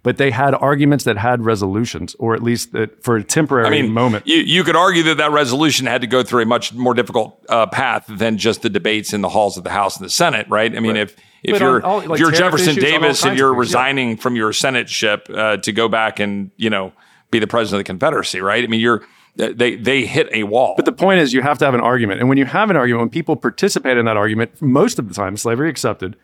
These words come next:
Speaker 1: even when you lose, you're gonna lose, maybe you get thirty percent,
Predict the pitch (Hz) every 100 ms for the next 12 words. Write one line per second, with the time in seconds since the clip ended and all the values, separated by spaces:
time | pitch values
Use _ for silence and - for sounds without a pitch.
0 | _ _ - 226 240 208 202 196 202 190
1 | 156 156 160 170 160 180 156 147 151 175
2 | 175 160 - - 170 156 135 156 123